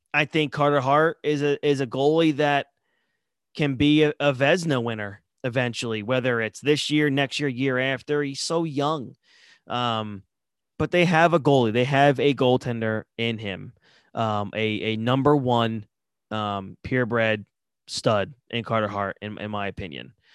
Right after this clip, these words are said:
Um, so we'll see where that goes. Um, I'm excited for the Flyers. I think they're a really good team. Uh, I'm not gonna come on here and talk about the Sixers because I have not watched one Sixers game <laughs> this season. I'm not an N B A basketball guy at all.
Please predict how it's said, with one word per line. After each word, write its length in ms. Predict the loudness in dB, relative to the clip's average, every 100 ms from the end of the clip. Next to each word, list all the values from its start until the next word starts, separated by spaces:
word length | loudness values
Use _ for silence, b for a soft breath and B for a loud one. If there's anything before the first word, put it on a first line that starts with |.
| b b -8
Um, 560 | -6 -6 -8 -10 -16 _ _ _ _
so 160 | -2 0
we'll 300 | 0 0 -2
see 200 | 2 4
where 120 | 4
that 240 | 4 2 2
goes. 500 | 2 4 2 -4 -12 B B -4
Um, 400 | 0 2 2 0
I'm 120 | -2
excited 480 | -2 0 4 4 4
for 80 | 0
the 80 | -2
Flyers. 580 | 2 4 6 4 2
I 60 | -2
think 140 | -4
they're 100 | -2
a 20 | 0
really 240 | 2 2
good 160 | 0 -2
team. 380 | -2 -2 -2 -6 b b b -2
Uh, 220 | 2 2
I'm 60 | 4
not 160 | 4
gonna 140 | 2 0
come 140 | 0
on 120 | 0
here 200 | 0 0
and 100 | -2
talk 260 | -2 -4 -2
about 160 | -6
the 80 | -6
Sixers 440 | -6 -6 -2 -4 -4
because 300 | -4 -2 -2
I 100 | 0
have 180 | -2
not 260 | 0 0 2
watched 360 | 2 2 -2 -10
one 560 | -6 2 4 4 2
Sixers 480 | -4 -2 -2 -2 -4
game 460 | -4 -2 -2 -4 -10 B B
<laughs> 240 | B B -4
this 320 | -2 -4 -4
season. 400 | -4 -4 -4 -6
I'm 200 | -6 -6
not 260 | -2 -2
an 100 | -2
N 140 | -4 -2
B 160 | 0
A 120 | 0 0
basketball 640 | -2 -2 -4 -4 -2 -2
guy 320 | -2 -2 -2
at 140 | -2
all. 380 | 0 2 0 -2